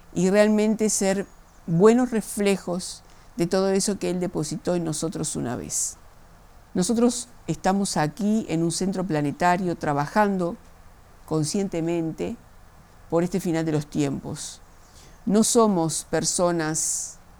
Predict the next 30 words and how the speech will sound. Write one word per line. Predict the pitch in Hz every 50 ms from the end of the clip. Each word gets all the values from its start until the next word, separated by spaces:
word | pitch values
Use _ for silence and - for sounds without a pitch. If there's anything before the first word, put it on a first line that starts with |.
| - - - - - -
que | 175 160
forman | - 196 190 190 185 185
parte | 185 - 180 185 190 190 - - 185 175 165 -
de | 151 156 160 160
la | 156 151 151
masa | 160 175 208 233 247 - - - 160 139 135
de | - 151 160
gente | - - 185 185 190 170 170
de | 165 160
este | 147 - 175 165
planeta. | 143 143 139 139 135 127 - - - 98 170 185 - -
Somos | - - 170 190 196 196
personas | - 180 180 - 185 196 214 214
que | - 196 170
tenemos | - 147 160 190 208 190 180 -
conciencia | - 165 156 151 151 - 151 151 156 151 156
y | 156
que | 160 156
tenemos | 151 156 165 165 180 185 180 -
información. | 190 180 175 170 160 156 147 143 143 - - 160 110 - - - - - - - - - - -
O | - 160
sea | - 175 156
que | 165 165
nuestra | 170 165 170 175 143
responsabilidad | 151 156 - - 160 147 160 151 147 151 165 185 196
es | 180
muchísima, | 190 185 165 - - 240 285 262 - - - 165 151 147 127 - - - - - - - - - - - - - -
mucho | 175 180 202 233 277 320 311 233 - 180 160
más | 160 156 156
grande | 170 170 165 175 185 185 185 196 226